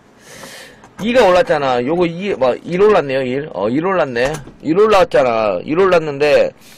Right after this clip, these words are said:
잠깐만. 라이브 부스터 이거 하나 짚고 넘어가자.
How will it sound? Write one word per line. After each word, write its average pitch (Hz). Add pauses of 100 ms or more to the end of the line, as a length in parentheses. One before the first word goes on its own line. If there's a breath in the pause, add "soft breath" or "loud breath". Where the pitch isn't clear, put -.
(2000 loud breath)
잠깐만. 120 (2250)
라이브 247
부스터 180
이거 175
하나 262
짚고 -
넘어가자. 92